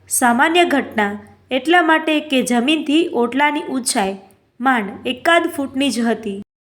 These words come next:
પગથિયું જ ગણી લો ને, એટલેથી પડવામાં ખાસ કંઈ વાગે નહીં. અલબત્ત બે વાત મારા ધ્યાન બહાર ચાલી ગઈ. જમીન ઉપર પથ્થર ઝળેલા હતા અને દીકરીના માથાનો પાછલો હિસ્સો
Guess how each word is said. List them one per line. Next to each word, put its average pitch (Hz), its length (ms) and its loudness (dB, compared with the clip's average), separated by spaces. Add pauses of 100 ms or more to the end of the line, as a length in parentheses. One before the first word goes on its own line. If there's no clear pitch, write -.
(440)
પગથિયું 302 520 2
જ 247 80 -2
ગણી 277 280 2
લો 285 160 0
ને, 202 240 -8 (220)
એટલેથી 294 540 0
પડવામાં 285 540 2
ખાસ 294 380 -2
કંઈ 311 140 2
વાગે 226 340 0
નહીં. 196 380 -6 (240)
અલબત્ત 202 480 -4 (460)
બે 302 220 2
વાત 311 280 4
મારા 247 300 2
ધ્યાન 285 340 0
બહાર 233 260 2
ચાલી 226 380 0
ગઈ. 190 300 -6 (520)
જમીન 294 320 0
ઉપર 339 200 4
પથ્થર 294 480 2
ઝળેલા 226 540 2
હતા 196 400 -6
અને 208 360 -2 (500)
દીકરીના 320 540 2
માથાનો 262 560 2
પાછલો 247 500 2
હિસ્સો 240 560 -2